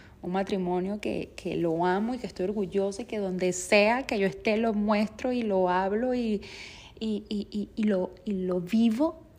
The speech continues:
inmensamente porque, porque estoy feliz de, de haber dado ese paso y, y, y estoy feliz de, de al final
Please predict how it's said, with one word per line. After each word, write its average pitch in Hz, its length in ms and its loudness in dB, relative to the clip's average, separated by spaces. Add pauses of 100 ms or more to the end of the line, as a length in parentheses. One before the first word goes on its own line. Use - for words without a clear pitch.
(140)
inmensamente 214 1200 0 (180)
porque, 175 640 -4 (420)
porque - 220 -10
estoy 170 160 -6
feliz 220 420 2
de, 180 320 0
de 165 120 -4
haber 175 220 0
dado 190 300 0
ese 208 180 -4
paso 196 380 -4
y, 175 300 -2 (1700)
y, 220 340 2
y 226 80 -2
estoy 196 180 2
feliz 269 320 4
de, 311 160 2 (1000)
de 233 100 8
al 202 120 6
final 220 640 2